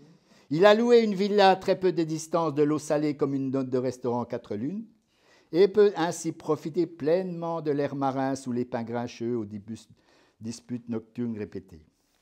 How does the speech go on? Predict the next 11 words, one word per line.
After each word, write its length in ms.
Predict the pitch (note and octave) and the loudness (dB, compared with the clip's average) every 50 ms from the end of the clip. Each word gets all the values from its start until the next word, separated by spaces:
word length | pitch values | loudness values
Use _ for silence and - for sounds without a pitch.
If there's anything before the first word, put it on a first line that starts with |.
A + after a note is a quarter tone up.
| _ _ - - _ _ _ _ _ _ _ | _ _ -20 -20 _ _ _ _ _ _ _
Ce 160 | - - A2+ | -14 -14 -12
qui 160 | - - B2 | -8 -4 -2
l'empêche 640 | B2 C3 C3 B2+ C3 C3 B2+ C3 C3 C3+ C3 - - | 0 0 0 0 2 2 2 4 2 0 -4 -8 -14
certaines 640 | - - - - A#2 - - A#2+ A#2 A#2+ A#2+ A#2 | -14 -14 -12 -14 -14 -10 -8 -6 -4 -4 -4 -4
nuits 320 | A2+ A2 A2+ A#2+ B2 B2+ A2 | -4 -4 -2 -2 -4 -4 -4
de 80 | G#2+ | -6
partir 680 | G#2 - - A2+ - - _ - A2 A2 A2+ A2+ A#2 | -8 -6 -6 -8 -8 -10 _ -14 -12 -10 -8 -8 -10
dans 180 | G#2 G2 G2 G2 | -10 -12 -12 -10
les 120 | G2+ G2+ | -8 -10
pays 320 | F#2+ G2 - G2+ G2+ G#2 G#2 | -10 -10 -10 -10 -8 -8 -10
songeurs 800 | G#2 - A2 G#2 G2+ F2+ G2 G2+ G2+ G#2+ A2+ A#2+ B2+ B2+ - | -10 -12 -12 -12 -10 -8 -6 -6 -6 -4 -6 -8 -10 -12 -16